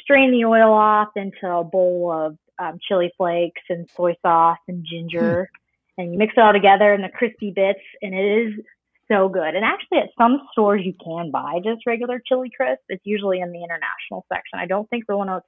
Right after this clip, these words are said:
Speaker 1: has it, but I've cre-, made a re-, I have a recipe for this chili crisp, which is great on top. You get the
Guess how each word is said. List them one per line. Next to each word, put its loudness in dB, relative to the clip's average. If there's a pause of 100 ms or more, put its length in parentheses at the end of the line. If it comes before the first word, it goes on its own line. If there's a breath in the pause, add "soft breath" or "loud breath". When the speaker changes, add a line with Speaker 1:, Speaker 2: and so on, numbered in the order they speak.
Speaker 1:
has -2
it, -2 (680 soft breath)
but 6 (340)
I've -8 (360)
cre-, -4
made -6
a -4
re-, -2
I -4
have -6
a -4
recipe -6
for -6
this -4
chili 0
crisp, -2
which -8
is -10
great 2
on 0
top. 2
You -8
get -6
the -6